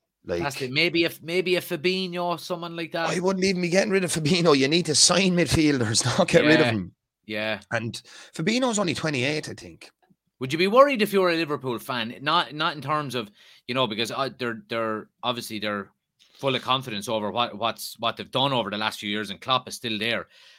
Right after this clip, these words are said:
Speaker 2: But if you were a Liverpool fan now going into the summer, hearing these kind of rumours that there mightn't be as much money there as you think, would you be getting worried?
Speaker 1: Ah, well, yeah, you mightn't be wor-, yeah, you'd be disappointed. Like, it's just to kind of,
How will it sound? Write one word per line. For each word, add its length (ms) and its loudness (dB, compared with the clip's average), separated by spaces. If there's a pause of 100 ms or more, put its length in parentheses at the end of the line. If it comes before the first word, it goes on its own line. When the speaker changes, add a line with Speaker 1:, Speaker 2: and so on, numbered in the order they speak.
(120)
Speaker 2:
But 100 -6
if 100 -10
you 100 -6
were 100 -2
a 60 -2
Liverpool 440 -2
fan 280 -4
now 200 -2
going 220 -4
into 180 -8
the 80 -8
summer, 340 -4
hearing 340 -4
these 200 -6
kind 180 -8
of 80 -6
rumours 320 -6
that 120 -12
there 100 -10
mightn't 320 -4
be 140 -4
as 100 -8
much 260 -8
money 240 -4
there 340 -2 (300)
as 160 -10
you 80 -8
think, 280 -8
would 120 -12
you 60 -12
be 100 -8
getting 200 -4
worried? 360 -4 (880)
Speaker 1:
Ah, 160 0
well, 200 -4
yeah, 180 -6
you 160 -8
mightn't 260 -4
be 100 -6
wor-, 200 -4
yeah, 240 0
you'd 240 -4
be 120 -4
disappointed. 800 -2
Like, 240 -8
it's 520 -2 (200)
just 280 -6
to 60 -6
kind 260 -2
of, 360 -6